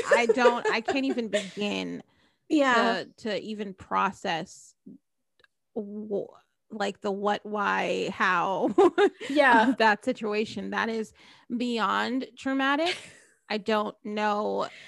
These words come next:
Speaker 2: I mean,
Speaker 1: what I
Speaker 2: there's a
Speaker 1: would have
Speaker 2: lot of
Speaker 1: done.
Speaker 2: it, but also, I mean, this translates to my relationships because my job was to take care of my family and take care of my siblings.
Speaker 1: And I can see how,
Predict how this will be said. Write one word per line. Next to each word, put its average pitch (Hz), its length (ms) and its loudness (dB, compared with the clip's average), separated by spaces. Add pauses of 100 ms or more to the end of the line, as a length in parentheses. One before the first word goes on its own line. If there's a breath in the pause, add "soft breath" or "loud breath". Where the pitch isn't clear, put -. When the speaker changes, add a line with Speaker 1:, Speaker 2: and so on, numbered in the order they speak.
(240 loud breath)
Speaker 2:
I 311 60 6
mean, 339 40 2
Speaker 1:
what - 120 2
I - 20 2
Speaker 2:
there's 392 160 6
a - 60 6
Speaker 1:
would - 20 4
have 320 80 4
Speaker 2:
lot 302 260 4
of 294 140 2
Speaker 1:
done. 226 80 6
Speaker 2:
it, 220 320 0 (120)
but 294 160 4
also, 285 920 -2 (180)
I 254 80 0
mean, 240 180 2
this 233 400 -4
translates 233 540 -2
to - 80 -12
my 220 80 -2
relationships 208 720 -4
because 202 720 -8 (480 soft breath)
my 214 280 2
job 202 420 -4
was 196 380 -4
to 196 580 -8 (1040)
take 220 300 -4
care 208 180 0
of 196 100 -4
my 196 120 -6
family 214 580 -4
and 196 240 -6
take 190 220 -12
care 190 480 -6
of 196 260 -8 (120)
my 175 120 -8
siblings. - 800 -12 (340)
Speaker 1:
And 202 120 -6
I 190 100 -2
can 214 220 -10
see 190 320 -6
how, 170 520 -6